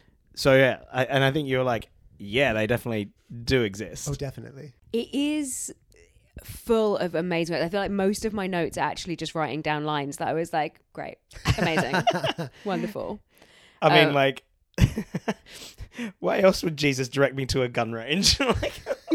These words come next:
Speaker 1: Like,
Speaker 3: That, yeah.
Speaker 1: I,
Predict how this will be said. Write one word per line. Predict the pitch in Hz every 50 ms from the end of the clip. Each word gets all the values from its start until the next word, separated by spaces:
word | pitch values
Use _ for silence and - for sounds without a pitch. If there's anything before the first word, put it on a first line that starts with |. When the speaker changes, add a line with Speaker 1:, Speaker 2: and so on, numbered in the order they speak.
| 330 330 - - - 339 359
Speaker 1:
Like, | - - - 175 156 - - - - _ _ _ - - - - - - - - -
Speaker 3:
That, | 196 190 220 220 226 240 240 226 190 -
yeah. | 240 233 214 190 185 180 -
Speaker 1:
I, | 190 214 220 202 220 202